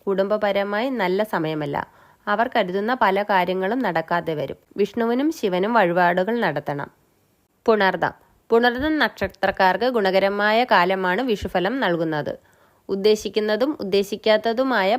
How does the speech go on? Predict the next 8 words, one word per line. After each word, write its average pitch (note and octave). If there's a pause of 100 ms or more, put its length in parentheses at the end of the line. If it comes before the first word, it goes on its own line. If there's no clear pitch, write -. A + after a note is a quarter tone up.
പല G3
കാര്യങ്ങളും G3
നടക്കും. E3+ (180)
കാര്യതടസ്സം G3
നീങ്ങിക്കിട്ടും. F3+ (380)
ഇവർക്ക് A3
നേരായ G#3+
വഴികളിലൂടെ G#3+